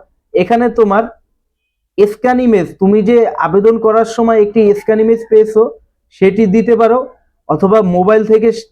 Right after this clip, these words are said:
তোমার স্ক্যান করতে পারো। তো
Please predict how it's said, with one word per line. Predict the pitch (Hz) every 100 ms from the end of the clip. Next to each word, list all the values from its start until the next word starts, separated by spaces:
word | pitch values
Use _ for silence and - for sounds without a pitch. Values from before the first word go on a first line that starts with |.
| _ -
তোমার | 185 185 160 - _ _ _ _ _ _ _ _ -
স্ক্যান | 180 - 214 208
করতে | 208 185 175
পারো। | 139 127 - - _ _ _ _ _ _ _ _ -
তো | 185 -